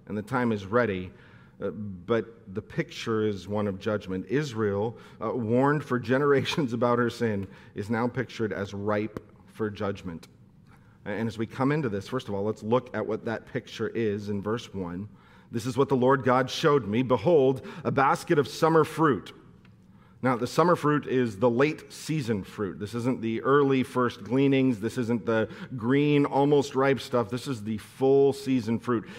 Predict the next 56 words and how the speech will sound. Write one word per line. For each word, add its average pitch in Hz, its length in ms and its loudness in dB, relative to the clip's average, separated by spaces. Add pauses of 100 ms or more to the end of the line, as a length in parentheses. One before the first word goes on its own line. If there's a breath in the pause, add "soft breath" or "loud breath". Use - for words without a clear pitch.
(100)
This 151 220 -2
is 151 80 -2
the 131 100 -2
stuff 147 300 2
that 123 160 4 (160 loud breath)
you 131 120 0
pull 185 220 2
it 175 80 6
off 160 140 6
the 139 80 -4
tree 156 260 2
and 135 100 2
it's 123 140 -2
ready 151 180 4
to 147 60 0
go 143 240 6
right 139 340 4 (100)
then. 139 260 4
This 135 120 0
is 139 100 -6
the 127 60 -4
stuff 131 260 0
that 127 60 -4
you 120 60 -2
don't 123 160 0
actually 120 420 -2
ever 110 140 0
get 123 260 2
in 123 80 0
the 120 60 2
grocery 117 380 0
stores, 113 360 2 (320 loud breath)
uh, 110 140 0
because 107 220 -2
you 117 60 2
have 104 80 -2
to - 60 -16
take 120 140 0
it 113 80 -4
back 110 220 0
and 107 80 -4
put 131 100 0
it 110 40 -6
in 92 40 -8
the 107 80 -4
paper 117 220 0
bag 113 280 0
for 110 140 -4
a 104 60 0
week, 104 260 -4
and 104 140 -2
then 101 100 -4
you've 95 160 -6
missed - 320 0
the 127 80 0
ripeness 120 560 2